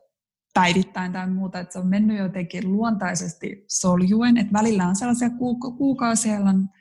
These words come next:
tekee ihan valtavasti, ja sit seuraavassa kuus-, kuussa voi olla paljon enemmän aikaa tehdä rauhassa kuvan käsittelyä ja muuta, että varmaan olisi pitänyt organiseerata omia aikatauluja jotenkin jämptimmin, mut mä oon aina vaan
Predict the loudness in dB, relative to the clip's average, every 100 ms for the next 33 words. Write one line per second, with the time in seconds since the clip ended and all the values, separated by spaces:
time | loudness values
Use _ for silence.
0 | _ _ -2 0 2 2 2 0 0 -2
1 | -4 -4 -4 -2 -2 -2 -2 0 -2 -2
2 | -2 -2 -4 -4 -4 -4 -6 -4 -6 -4
3 | -2 0 2 2 0 -4 -8 -10 -20 -20
4 | -20 _ _ _ _ _ 2 4 2 -2
5 | -4 -4 -6 -6 -4 -4 -10 -10 -8 -2
6 | 0 0 -4 -10 -12 -14 -18 -20 -20 _
7 | _ _ 2 6 6 4 0 -4 -4 -4
8 | -2 -2 -4 -8 _ _ -6 -2 -2 -2
9 | -4 -6 -6 -6 -8 -10 _ _ _ _
10 | _ _ 0 0 0 -2 -6 -6 -6 -6
11 | -8 -8 -8 -2 0 2 0 0 -4 -2
12 | -2 -2 0 0 0 -2 -4 -6